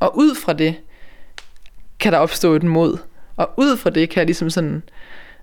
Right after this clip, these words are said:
øh, være fri i så mange andre aspekter, fordi jeg ved, jeg har den der sådan, jeg har det der udgangspunkt.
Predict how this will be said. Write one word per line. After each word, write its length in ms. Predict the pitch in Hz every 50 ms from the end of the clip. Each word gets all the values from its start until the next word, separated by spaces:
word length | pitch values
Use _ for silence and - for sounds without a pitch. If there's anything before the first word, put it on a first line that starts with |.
| - -
øh, 280 | 185 175 165 160 160 156
være 120 | 170 165
fri 240 | 165 - - 202 208
i 120 | 175 -
så 140 | 165 - 180
mange 260 | 170 165 160 170 175
andre 400 | 170 165 160 175 175 185 185 170 160 - - - - - - - - - - -
aspekter, 500 | 180 170 - - 180 180 - - 165 165
fordi 240 | - - 180 180
jeg 180 | 170 170 170 185
ved, 180 | 240 254 240 -
jeg 120 | 185 165
har 220 | 165 170 170 160
den 240 | - - 160 160 -
der 200 | - - - -
sådan, 340 | 175 - - 165 156 156 160 - - - -
jeg 80 | - 170
har 200 | 180 190 170 170
det 160 | - 156 156
der 320 | 170 160 160 160 165 165 -
udgangspunkt. 800 | - 190 190 190 - 196 180 175 - - 170 165 - - - -